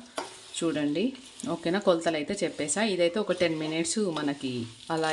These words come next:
ఇలా పడుతుంది టైమ్ వచ్చేసి. టెన్ మినిట్స్ కావాలి. ఇలా కొంచెం మరుగుతున్నందులో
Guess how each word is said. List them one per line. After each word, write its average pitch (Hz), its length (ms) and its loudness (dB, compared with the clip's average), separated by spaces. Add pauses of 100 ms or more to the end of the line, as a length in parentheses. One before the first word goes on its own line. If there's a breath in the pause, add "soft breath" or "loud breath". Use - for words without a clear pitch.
ఇలా 165 380 0 (180)
పడుతుంది 170 340 4 (100)
టైమ్ 147 240 -2
వచ్చేసి. 139 320 -4 (720 loud breath)
టెన్ 160 200 2
మినిట్స్ 151 260 -4
కావాలి. 139 460 -4 (1400)
ఇలా 180 120 0 (120)
కొంచెం 185 340 0
మరుగుతున్నందులో 185 840 -2